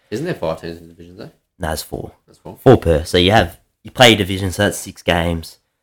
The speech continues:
Speaker 2: Then you'd have to, what's that? Eleven games left, so you probably play six games in America. So you just fly over there, you might play three and then three.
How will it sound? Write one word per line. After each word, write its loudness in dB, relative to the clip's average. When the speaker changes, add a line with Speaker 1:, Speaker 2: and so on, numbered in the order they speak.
Speaker 2:
Then -2
you'd -2
have -8
to, -6
what's -10
that? -6
Eleven 4
games 2
left, -2
so -6
you -2
probably -6
play -6
six -6
games 0
in -2
America. 2
So -4
you 0
just -8
fly 0
over -4
there, -4
you -4
might -6
play -8
three -6
and -6
then -8
three. -6